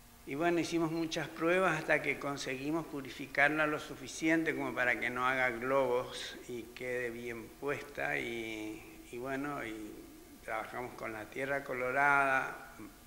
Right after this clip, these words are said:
mezclamos también la tierra colorada con otras arcillas para conseguir diferentes tonos. Y a partir de trabajar en la tie-, con la tierra colorada,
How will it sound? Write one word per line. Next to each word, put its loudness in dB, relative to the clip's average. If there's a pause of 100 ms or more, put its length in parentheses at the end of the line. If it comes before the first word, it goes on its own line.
mezclamos -4
también -4
la -4
tierra -2
colorada -2
con -8
otras -6
arcillas -6
para -4
conseguir -10
diferentes -8
tonos. -4 (920)
Y -4
a 0
partir -2
de -2
trabajar 2
en -2
la 0
tie-, -2
con 0
la 2
tierra 0
colorada, 0